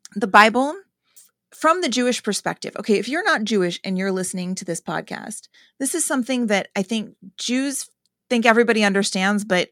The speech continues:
especially in a majority Christian country, like, it's very different. Our approach to the Bible the Jewish approach to the Bible is that it's a story.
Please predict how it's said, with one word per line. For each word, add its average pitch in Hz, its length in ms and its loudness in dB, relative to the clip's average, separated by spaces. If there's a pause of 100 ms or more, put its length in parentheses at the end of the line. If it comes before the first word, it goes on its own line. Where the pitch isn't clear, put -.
(100)
especially 214 420 -4
in 269 60 -4
a 240 60 0
majority 180 340 -2
Christian 180 380 -8
country, 180 320 -6
like, 160 200 -6 (440)
it's 196 160 -10
very 233 260 0
different. 180 380 -8
Our 185 100 -2
approach 269 360 -6
to - 80 -8
the 220 100 -6
Bible 175 420 -4 (500)
the 202 60 0
Jewish 269 280 -2
approach 226 300 -2
to 220 80 -6
the 190 100 -2
Bible 180 380 0
is 190 80 -4
that 185 160 -4
it's 185 140 -10
a 185 40 -6
story. 175 480 -6